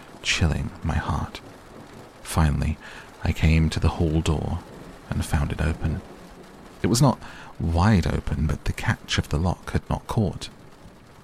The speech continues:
The people of the house are very careful to lock the door every night, so I feared that Lucy must have gone out as she was. There was no time to think of what might happen. A vague, overmastering fear obscured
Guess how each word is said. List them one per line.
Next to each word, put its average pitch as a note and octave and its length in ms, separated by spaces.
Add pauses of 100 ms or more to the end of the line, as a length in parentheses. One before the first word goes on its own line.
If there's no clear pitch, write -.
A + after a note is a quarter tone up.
The - 60
people - 340
of - 140
the - 60
house D2 360
are - 60
very G#2 320
careful - 500
to - 100
lock F2+ 260
the E2+ 80
door F#2+ 280 (100)
every F#2 320
night, E2+ 360 (840)
so - 160
I - 120
feared D#2 500
that - 240
Lucy E2 580
must E2 240
have - 100
gone - 200
out - 260
as - 80
she - 140
was. E2 420 (920)
There - 80
was F#2+ 120
no A#2+ 120
time E2+ 300
to E2 80
think E2 220
of C#2+ 100
what - 160
might D#2+ 140
happen. E2 380 (640)
A E2 60
vague, D#2+ 540
overmastering D#2+ 840
fear E2 480
obscured C#2+ 720